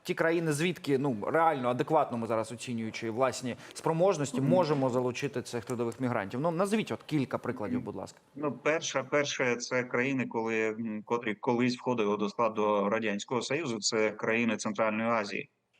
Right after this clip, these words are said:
Speaker 2: А країною номер один, на яку вже зараз можемо ми дивитися, це Узбекистан.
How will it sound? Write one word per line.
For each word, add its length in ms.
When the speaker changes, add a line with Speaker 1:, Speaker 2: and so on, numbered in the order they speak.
Speaker 2:
А 240
країною 440
номер 420
один, 360
на 100
яку 380
вже 160
зараз 400
можемо 460
ми 180
дивитися, 520
це 180
Узбекистан. 840